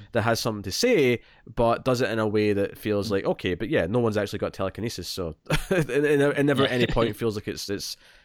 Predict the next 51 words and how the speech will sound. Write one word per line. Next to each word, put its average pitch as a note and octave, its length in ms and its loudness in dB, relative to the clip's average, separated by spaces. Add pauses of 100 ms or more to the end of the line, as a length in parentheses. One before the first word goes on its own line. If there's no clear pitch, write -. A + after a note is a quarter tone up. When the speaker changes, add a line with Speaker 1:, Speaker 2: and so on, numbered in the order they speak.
(120)
Speaker 1:
hint-, F2+ 200 -4 (240)
but F3 80 4
it G3 60 4
does G3+ 180 2
have E3 160 2
that C3+ 240 2
dark B2 280 2
kind A2+ 200 0
of, G#2+ 120 -2
like, A2 100 -2
apocalyptic G#2 640 -4
vibe F#2 240 -2
to F2+ 160 -4
it E2 100 -6
when F2+ 120 -6
she - 100 -12
starts F#2 240 -4
killing F2 280 -6
everyone. E2 320 -6 (720)
So. F#2+ 180 -8
Speaker 2:
<laughs> - 40 -14 (1200)
And B2+ 100 -2
it C3+ 60 4
was C#3+ 140 2
kinda C3 200 0
funny, A2+ 220 0
I, G#2+ 220 0
I - 20 -4
did A2 260 -4
laugh G#2+ 320 -4
'cause, G2+ 180 -8
uh, G#2 100 -8 (100)
speaking A#2+ 340 -2
of G#2 100 -6
Buffy, G2+ 400 -4
we G#2 160 -4
had G#2+ 140 -2
just A2 180 -4
watched, G#2 480 -2
um, G2+ 520 -4 (1000)
the, G#2+ 280 0
well, A#2+ 140 2
we B2 80 2
just A2+ 200 0
finished, G#2 420 -4
uh, G2 520 -2 (340)
season G#2 440 0
three, G2+ 560 -2
and G#2 160 -4
then, G#2 120 -2
uh, G#2 200 -2